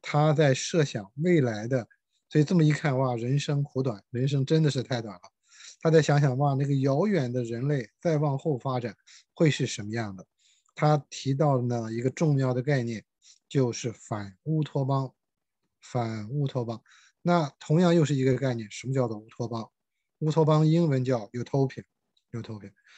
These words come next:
这个呢就是一个概念啊。如果你没听说过乌托邦，你和别人交流起来了，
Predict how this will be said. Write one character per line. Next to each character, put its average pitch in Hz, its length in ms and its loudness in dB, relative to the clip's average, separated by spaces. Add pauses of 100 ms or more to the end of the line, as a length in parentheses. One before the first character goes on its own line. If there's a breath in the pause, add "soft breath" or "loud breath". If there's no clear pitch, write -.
(340 loud breath)
这 208 140 4
个 180 120 6
呢 156 160 6
就 151 160 0
是 143 140 -2
一 139 60 0
个 160 100 0
概 185 240 0
念 113 220 -4
啊。 135 120 -2
如 170 140 0
果 196 80 0
你 180 140 0
没 180 240 -2
听 214 180 -4
说 220 160 -4
过 180 140 -4
乌 151 100 -2
托 147 120 -2
邦， 156 200 -2 (1120 loud breath)
你 139 100 -6
和 165 120 -2
别 156 160 2
人 175 100 0
交 202 200 0
流 165 160 2
起 143 160 -8
来 110 120 -12
了， 120 240 -10